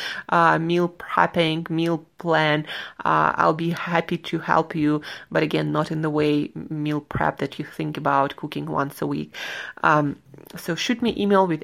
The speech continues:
any questions. Um, if you need any help with your diet, with your nutrition, with your healthy eating, with your healthy living habits, Angela at create yourself dot today. Share this podcast with,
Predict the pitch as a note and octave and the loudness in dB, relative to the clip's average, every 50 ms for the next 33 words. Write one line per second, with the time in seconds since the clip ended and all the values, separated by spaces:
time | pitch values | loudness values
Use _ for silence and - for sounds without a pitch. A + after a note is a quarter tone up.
0 | - - F3+ F3 F3+ F3+ F#3 - - F3+ F3 - - - - F3 E3+ E3 E3 E3+ | -2 -2 0 0 0 -2 -4 -2 0 0 0 -2 -4 -4 -2 0 0 0 0 -2
1 | E3 - - - - D#3+ D3+ D3 C#3+ D3 D3 C#3+ D3 D3+ - _ - - - - | -4 -8 -10 -4 -2 0 0 2 0 0 -2 -4 -8 -12 -16 _ -20 -20 -12 -8
2 | C#3+ D3+ D#3+ E3+ E3+ E3+ E3+ F3 D#3+ - - D#3+ D#3 D3+ D#3+ E3+ E3 - - D#3 | -6 -4 -2 0 0 0 0 0 -4 -4 0 2 4 4 4 2 0 -4 -6 -6
3 | D3 D3+ E3 D3 D3 D#3+ D#3+ D#3 D#3 D3+ D3+ - D#3 D3+ E3+ D3 C#3+ C#3+ D3 - | -4 -2 -4 -2 2 4 4 4 4 2 -2 -4 -8 -6 -4 -4 -4 -4 -6 -8
4 | - - E3+ D#3+ - E3 D#3+ D#3 D3+ D3+ D#3+ D#3+ D#3+ D3 - - D3 D3+ D#3 - | -8 -8 -6 -6 -4 -4 -4 -4 -4 -4 -4 -6 -6 -4 0 2 2 4 4 2
5 | - E3 D3+ - - E3+ E3+ E3+ D#3+ D#3 D#3+ E3+ - D3+ D3 D3 C#3+ C#3+ D#3+ - | -2 -2 -4 -4 -6 -6 -2 0 0 0 0 -2 -2 -4 -2 -2 -4 -4 -4 -6
6 | - - - - - - - - - E3 E3 D#3+ - - F3+ F3+ F#3 F3+ F3 F3 | -8 -8 -8 -8 -10 -10 -4 2 4 4 4 4 2 -2 0 0 0 0 0 0
7 | E3+ E3 E3 E3 - - - - - - - - - - F3 F3 F3 E3+ E3+ E3+ | 0 -2 -4 -8 -10 -12 -12 -12 -14 -18 -14 -6 0 2 2 2 2 2 0 0
8 | F3 - - - - F#3 F#3 G3 G3 F#3+ F3 F3+ F3+ - - - F#3 F3+ F3+ F3+ | -4 -8 -12 -6 -2 0 0 0 0 -2 -2 -2 -4 -4 -4 -4 -4 -2 -4 -6
9 | F3+ - F3+ E3+ E3+ F3 - E3 E3+ - - - G#3 A#3 C4+ C#4+ C#4 - - - | -4 -2 0 0 0 0 -4 -6 -6 -6 -4 0 2 2 2 2 0 -4 -10 -10
10 | - - - - - - B3 A#3+ B3 A#3+ G#3 A3 G3+ - - - - A3+ A3+ A3 | -10 -10 -12 -12 -4 2 4 6 6 6 6 4 0 -2 -6 0 2 2 2 4
11 | - G#3+ G3 G3+ F#3 E3+ E3+ - - | 2 -2 -2 0 -2 -4 -4 -6 -12